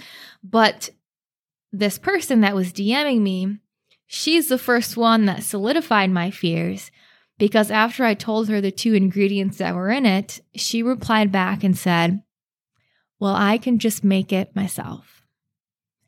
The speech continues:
And that was over three years ago, and today I remember this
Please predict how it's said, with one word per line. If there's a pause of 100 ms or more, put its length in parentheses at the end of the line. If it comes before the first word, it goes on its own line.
(320)
And
that
was
over
three
years
ago,
and
today
I
remember
this